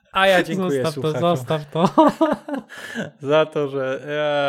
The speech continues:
Speaker 1: a, głodnemu chleb na myśli, że zostali z nami do końca. Dzięki wielkie za subskrypcję i komentarze.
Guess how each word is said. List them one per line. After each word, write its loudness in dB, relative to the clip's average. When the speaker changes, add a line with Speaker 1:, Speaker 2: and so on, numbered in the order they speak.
Speaker 1:
a, -8
głodnemu -12
chleb -14
na -12
myśli, -12
że -6
zostali -2
z -10
nami -4
do -4
końca. -6
Dzięki -12
wielkie -8
za -8
subskrypcję -14
i -12
komentarze. -8